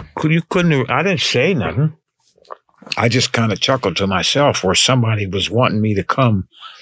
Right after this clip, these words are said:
or say something or pick up in video. You, "Reggie, your roo-, college roommate died." Well, he told that story. Well, he didn't tell it to a colored person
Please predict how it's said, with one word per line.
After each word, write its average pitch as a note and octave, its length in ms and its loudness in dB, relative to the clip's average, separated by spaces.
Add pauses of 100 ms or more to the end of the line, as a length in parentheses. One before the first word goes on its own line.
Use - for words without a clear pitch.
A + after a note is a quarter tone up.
(140)
or G#2 140 2
say B2 300 2
something A2+ 480 0
or G#2 160 0
pick - 260 -4
up A#2 180 0
in G#2 140 2
video. G#2+ 480 2 (960)
You, G#2+ 180 0 (220)
"Reggie, A2+ 280 2
your G#2+ 260 2
roo-, B2+ 220 2
college A2+ 360 2
roommate A#2+ 360 2
died." A2 380 -2 (360)
Well, F#2 260 -2 (840)
he A#2 140 0
told A2 320 2
that G2 140 0
story. D3+ 460 2 (260)
Well, G#2+ 120 2
he A#2+ 100 4
didn't D#3+ 260 2
tell A#2+ 260 2
it F2+ 120 -2
to G2 220 0
a C#2+ 80 -4
colored C#3+ 480 -2
person C#3+ 480 -2